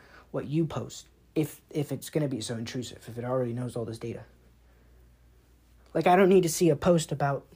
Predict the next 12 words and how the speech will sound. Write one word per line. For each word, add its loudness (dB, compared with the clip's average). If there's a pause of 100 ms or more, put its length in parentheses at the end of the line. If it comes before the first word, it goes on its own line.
(200)
knitting 4
club. -4 (1120)
It's -4
something 0
that 0
doesn't 0
interest -2
me. -8 (520)
No -2
slight 0
against -4
those -2